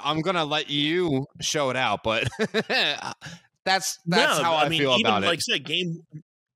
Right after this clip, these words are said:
Speaker 2: yeah, yeah, I agree. Uh, you know, Harden showed out in game one. Everybody was like,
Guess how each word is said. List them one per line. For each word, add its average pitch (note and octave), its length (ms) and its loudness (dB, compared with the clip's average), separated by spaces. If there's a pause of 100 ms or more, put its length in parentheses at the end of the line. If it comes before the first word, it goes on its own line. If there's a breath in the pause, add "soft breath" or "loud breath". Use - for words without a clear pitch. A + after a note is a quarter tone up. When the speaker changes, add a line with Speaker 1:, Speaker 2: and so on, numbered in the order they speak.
(180)
Speaker 2:
yeah, G#3 180 -2
yeah, F3+ 300 0
I C3+ 140 0
agree. D3+ 480 -2
Uh, A2 420 0
you C#3 120 -6
know, A#2 220 -2 (100)
Harden D#3+ 300 0
showed D#3 280 -2
out C#3+ 160 0
in B2+ 80 -8
game C3+ 260 -2
one. A#2 380 0 (400 loud breath)
Everybody C3 340 0
was B2+ 120 -4
like, C3 220 -2